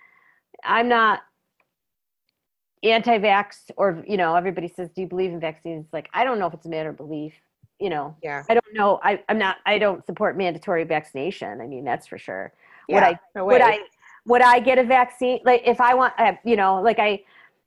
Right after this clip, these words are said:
Speaker 1: I was supposed to be going to Italy tomorrow. Would I get a,
Speaker 2: Get
Speaker 1: would I
Speaker 2: one
Speaker 1: get a
Speaker 2: to go on a
Speaker 1: vaccine if I ha-, if, I mean, am I gonna spend the rest of my life and, and not go, not go anywhere?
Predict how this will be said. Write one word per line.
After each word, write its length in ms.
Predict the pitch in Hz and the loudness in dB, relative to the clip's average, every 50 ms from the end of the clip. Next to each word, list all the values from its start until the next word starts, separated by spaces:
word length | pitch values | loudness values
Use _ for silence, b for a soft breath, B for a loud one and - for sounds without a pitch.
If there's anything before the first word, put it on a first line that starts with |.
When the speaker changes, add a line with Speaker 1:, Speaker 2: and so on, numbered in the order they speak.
| _ _ _ _ _ _ _ _ _ _ _ _ - | _ _ _ _ _ _ _ _ _ _ _ _ -2
Speaker 1:
I 80 | - 220 | 0 0
was 80 | 233 233 | 0 0
supposed 180 | 233 240 233 | 0 -2 -2
to 80 | - 226 | -2 -2
be 40 | 208 | -2
going 180 | 208 208 196 | 0 0 0
to 100 | 190 - | 0 0
Italy 280 | 208 214 226 214 196 185 | 0 0 0 2 0 0
tomorrow. 420 | 185 - 190 180 170 165 156 151 160 | -2 -4 -6 -4 -2 -2 -2 -2 -2
Would 140 | 175 185 180 | -2 0 0
I 300 | 180 180 190 196 180 - _ _ - 196 | 0 0 0 -2 -4 -10 _ _ -10 -4
get 160 | 214 226 208 | -4 -2 -2
a, 40 | 202 180 - _ _ | -4 -6 -10 _ _
Speaker 2:
Get 100 | - - | 0 2
Speaker 1:
would 80 | 233 - | 4 4
I 60 | - | 4
Speaker 2:
one 40 | - | 4
Speaker 1:
get 120 | - - - | 2 2 2
a 40 | 285 | 2
Speaker 2:
to 40 | 285 | 2
go 60 | 285 | 2
on 60 | - 160 | 2 2
a 40 | 160 | -2
Speaker 1:
vaccine 420 | 165 - 285 269 269 277 277 262 | -4 -6 -4 -4 -2 -2 -2 -2
if 180 | 240 220 240 233 | -2 -2 0 0
I 140 | 240 226 247 | 2 2 2
ha-, 160 | 302 240 214 240 - - _ - | 2 2 0 0 -2 -6 _ -8
if, 160 | 196 196 214 | -6 -4 -2
I 20 | |
mean, 220 | 240 240 247 240 240 | 0 2 2 2 2
am 60 | 247 | 2
I 100 | 240 247 | 2 2
gonna 120 | 262 247 | 0 -2
spend 180 | 247 - 247 233 | -2 -4 -2 0
the 40 | 233 | 2
rest 140 | 233 233 233 | 0 0 0
of 60 | 240 | -2
my 100 | 226 220 | -4 0
life 280 | 214 226 226 226 220 220 | 0 2 0 0 -2 -6
and, 300 | 220 208 202 202 185 - | -8 -8 -8 -10 -12 -10
and 340 | - 208 196 196 196 180 - _ - | -10 -8 -8 -8 -8 -10 -14 _ -14
not 340 | 185 196 190 185 185 180 - | -8 -4 -2 -2 -2 -2 -2
go, 380 | 208 208 208 202 190 160 - _ _ _ - | -2 -2 -2 -2 -2 -4 -8 _ _ _ -8
not 220 | 202 196 196 202 - | -6 -4 -4 -4 -2
go 180 | 180 170 185 | -2 0 0
anywhere? 600 | 214 247 285 311 349 381 403 403 403 392 359 - | -2 -4 -4 -2 0 2 2 2 2 2 0 -2